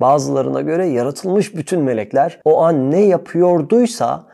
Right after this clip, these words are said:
Allah'ın bu emriyle her nerede olursa olsunlar "Feka'u lehu sacidin," yere kapandılar.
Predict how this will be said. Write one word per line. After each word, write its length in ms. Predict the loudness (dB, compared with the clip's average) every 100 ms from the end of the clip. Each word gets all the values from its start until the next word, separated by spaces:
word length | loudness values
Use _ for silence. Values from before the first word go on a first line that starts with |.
| -14 -4
Allah'ın 560 | 0 0 0 0 0
bu 120 | 0
emriyle 440 | 2 0 2 2 0
her 400 | -4 0 2 2
nerede 420 | 2 2 2 0
olursa 380 | 0 -2 -2 -2
olsunlar 560 | -2 -4 -6 -4 -4 -8 -20 _
"Feka'u 580 | -4 -4 0 -2 0 0
lehu 240 | 0 -2
sacidin," 580 | -4 -2 -4 -2 -2 -2
yere 240 | 2 2 2
kapandılar. 720 | -2 -4 -4 -2 -6 -6